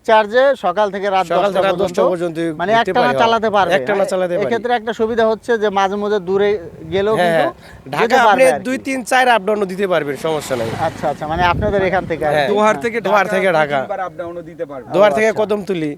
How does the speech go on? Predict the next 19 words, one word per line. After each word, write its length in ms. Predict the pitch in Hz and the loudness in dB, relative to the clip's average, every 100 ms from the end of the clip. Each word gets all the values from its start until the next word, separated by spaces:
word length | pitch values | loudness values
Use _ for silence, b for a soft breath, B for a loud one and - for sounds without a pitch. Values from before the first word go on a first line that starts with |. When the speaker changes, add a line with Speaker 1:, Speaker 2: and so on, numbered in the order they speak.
| - | -10
Speaker 1:
হুম, 180 | 165 151 | -12 -10
হুম। 160 | 143 | -12
Speaker 3:
দোহার 240 | 117 147 143 | -10 -10 -10
থেকে 200 | 151 147 | -12 -10
কদমতলি। 580 | 139 139 139 127 120 123 | -12 -12 -12 -12 -14 -4
Speaker 2:
জি। 140 | 131 | -2
Speaker 1:
আহ, 180 | 143 147 | 0 2
দেখা 220 | 170 208 | 0 0
যাচ্ছে 200 | 233 220 | 0 0
মাইলেজটাও 560 | 214 196 214 220 233 214 | 0 2 0 -2 -2 -2
বেশি 220 | 196 208 | -2 0
পায়। 140 | 214 | 2
আর 240 | 196 196 214 | 4 2 -2
চার্জিং 440 | - 226 220 247 240 | 0 0 0 -4 -2
টাইমটা 320 | 233 226 208 | -2 -2 -4
কিরকম 340 | 202 196 185 | -4 -4 -4
নেয়? 100 | 180 | -4
Speaker 2:
চার্জিং 320 | 165 196 220 | -2 -2 -2
টাইম 120 | 226 | -2